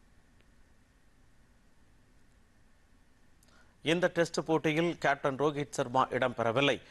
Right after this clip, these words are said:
அவருக்கு பதிலாக பும்ரா கேப்டனாக களமிறங்கியுள்ளார். கேப்டன் ரோஹித் சர்மா கடைசியாக விளையாடிய பதினைந்து இன்னிங்ஸில் பத்தில் ஒற்றை இலக்க ரன்களில் அவுட் ஆனார்.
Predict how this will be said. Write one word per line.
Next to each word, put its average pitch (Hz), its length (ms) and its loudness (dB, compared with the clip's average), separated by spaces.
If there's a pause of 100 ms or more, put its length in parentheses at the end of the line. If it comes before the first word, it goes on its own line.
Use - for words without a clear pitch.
(200)
அவருக்கு 175 400 2
பதிலாக 131 400 2
பும்ரா 135 500 -2
கேப்டனாக 131 540 0
களமிறங்கியுள்ளார். 113 840 0 (360)
கேப்டன் 170 420 -2
ரோஹித் 147 340 -2
சர்மா 131 440 0 (240)
கடைசியாக 160 640 0
விளையாடிய 135 800 2
பதினைந்து 151 500 0
இன்னிங்ஸில் 131 640 0 (320)
பத்தில் 170 500 0
ஒற்றை 147 420 -2
இலக்க 147 420 0
ரன்களில் 131 520 0
அவுட் 123 240 2
ஆனார். 127 340 2